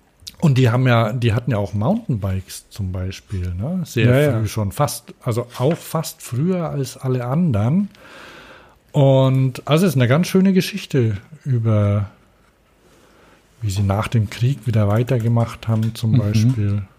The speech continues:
Speaker 1: Und dann hier noch, <laughs> auch hübsch. Guck mal.
Speaker 2: Was ist das von Schauf?
Speaker 1: Nee, das ist nicht von Schauf. Ich bin jetzt bei einer anderen Geschichte. Das sind so
Speaker 2: Ah.
Speaker 1: Mini, Mini-Rennräder. Mit
Speaker 2: Mini-Velos.
Speaker 1: denen, Mi-, ja, aber das sind, das sind nicht die wie in Japan,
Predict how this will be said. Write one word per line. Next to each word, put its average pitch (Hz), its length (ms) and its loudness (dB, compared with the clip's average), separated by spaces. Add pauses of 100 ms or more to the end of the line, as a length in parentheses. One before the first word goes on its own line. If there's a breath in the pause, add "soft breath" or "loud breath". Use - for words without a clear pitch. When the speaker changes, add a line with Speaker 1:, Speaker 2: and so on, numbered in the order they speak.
(500 loud breath)
Speaker 1:
Und 127 140 2
dann 127 160 4
hier 131 180 4
noch, 202 180 4 (380 loud breath)
<laughs> - 340 -20
auch 135 280 0
hübsch. - 400 -4 (400)
Guck 127 140 -6
mal. 117 140 -4 (2250 loud breath)
Speaker 2:
Was 123 200 -4
ist 123 120 -8
das 127 120 -6
von 117 180 -6
Schauf? 190 600 -2 (260)
Speaker 1:
Nee, 135 240 2
das 147 160 0
ist 147 140 0
nicht 156 140 2
von 151 160 0
Schauf. 110 260 -2
Ich 113 120 -6
bin 131 120 -2
jetzt 123 180 -6
bei 120 80 -2
einer 117 140 -4
anderen 123 220 -4
Geschichte. 113 360 -8
Das 98 140 -6
sind 113 160 -4
so 139 60 0
Speaker 2:
Ah. 131 100 2
Speaker 1:
Mini, 165 400 2
Mini-Rennräder. 147 1040 2 (300 loud breath)
Mit - 20 -2 (200)
Speaker 2:
Mini-Velos. 139 640 2
Speaker 1:
denen, 151 140 0
Mi-, 160 580 -4
ja, 202 300 0
aber 151 120 2
das 139 160 -2
sind, 165 360 -2
das 143 140 0
sind 160 140 2
nicht 196 280 0
die 156 640 -2
wie 143 160 0
in 135 80 2
Japan, 156 760 0